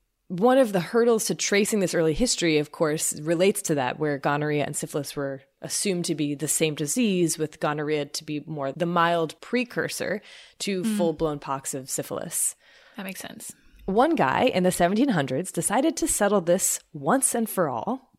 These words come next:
Speaker 1: He wanted to prove that
Speaker 2: Oh,
Speaker 1: they
Speaker 2: no.
Speaker 1: were the same and that gonorrhea was the secreting form and syphilis was the skin form. So, he took the pustular discharge from an infected person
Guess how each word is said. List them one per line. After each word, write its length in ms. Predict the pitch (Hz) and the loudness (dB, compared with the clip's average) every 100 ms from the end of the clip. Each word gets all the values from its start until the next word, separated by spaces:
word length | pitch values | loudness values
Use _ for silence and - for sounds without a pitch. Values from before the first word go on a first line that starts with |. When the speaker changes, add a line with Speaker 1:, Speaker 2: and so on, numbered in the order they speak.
| _ | _
Speaker 1:
He 380 | - - 226 269 | -20 -2 2 4
wanted 320 | 254 247 254 | 6 4 2
to 80 | 339 | -2
prove 480 | - 175 160 226 - - - - | 0 2 2 -2 -10 -18 -10 -2
that 140 | 185 | 0
Speaker 2:
Oh, 40 | |
Speaker 1:
they 120 | 214 190 | 2 4
Speaker 2:
no. 60 | |
Speaker 1:
were 80 | 196 | 4
the 120 | 185 190 | 2 2
same 600 | - 202 170 147 247 269 - - - - - 254 | 2 2 2 2 0 0 -4 -14 -14 -8 -8 -2
and 200 | - 202 | 0 2
that 200 | 185 185 | 2 2
gonorrhea 480 | 208 233 202 208 233 | 2 2 2 2 4
was 200 | 208 185 | 2 0
the 100 | 160 | -4
secreting 680 | - 180 165 - 240 247 160 | -4 -6 -6 0 2 2 0
form 380 | - 131 139 175 | -2 -4 -2 -4
and 100 | 175 | -4
syphilis 480 | - 339 208 156 - | -4 -4 -2 -2 -2
was 140 | 185 | -4
the 120 | 175 214 | -4 -6
skin 380 | - 339 370 | -4 -2 0
form. 420 | 254 - - 208 208 _ - _ _ - | -2 -2 -2 -4 -8 _ -20 _ _ -8
So, 420 | - - - - _ _ _ _ _ _ - | -2 -2 -2 -12 _ _ _ _ _ _ -6
he 220 | - 370 | 0 0
took 540 | 370 190 - - - _ | 2 0 0 -6 -20 _
the 80 | 165 | -6
pustular 600 | - 208 - - 302 311 | -2 -2 0 0 2 2
discharge 800 | 233 175 - 147 131 196 - - - - _ | 0 -2 -2 -4 -2 -2 -4 -8 -12 -20 _
from 180 | 180 160 | -2 -2
an 80 | |
infected 520 | 156 160 - 160 247 233 | -2 -4 -4 -2 -4 -4
person 500 | 151 135 143 226 | -6 -4 -6 -6